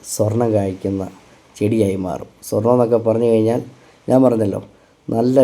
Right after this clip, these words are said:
വിലയാണ്. കാരണം ഇപ്പോഴത്തെ ഏലക്ക വില സ്വർണത്തിൻ്റെ വിലയെടുത്ത് ഏകദേശം എത്താറായി. ഈ മഴയും കാറ്റും കാരണം കർഷകർക്ക് ഇപ്പോൾ ബുദ്ധിമുട്ടാണേലും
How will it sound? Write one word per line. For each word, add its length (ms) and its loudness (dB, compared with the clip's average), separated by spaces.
വിലയാണ്. 380 2
കാരണം 300 2
ഇപ്പോഴത്തെ 420 -2
ഏലക്ക 240 0
വില 120 4
സ്വർണത്തിൻ്റെ 560 -2
വിലയെടുത്ത് 500 -2
ഏകദേശം 420 -2
എത്താറായി. 380 -6
ഈ 40 -6
മഴയും 340 0
കാറ്റും 320 2
കാരണം 340 0
കർഷകർക്ക് 440 -2
ഇപ്പോൾ 200 -2
ബുദ്ധിമുട്ടാണേലും 800 2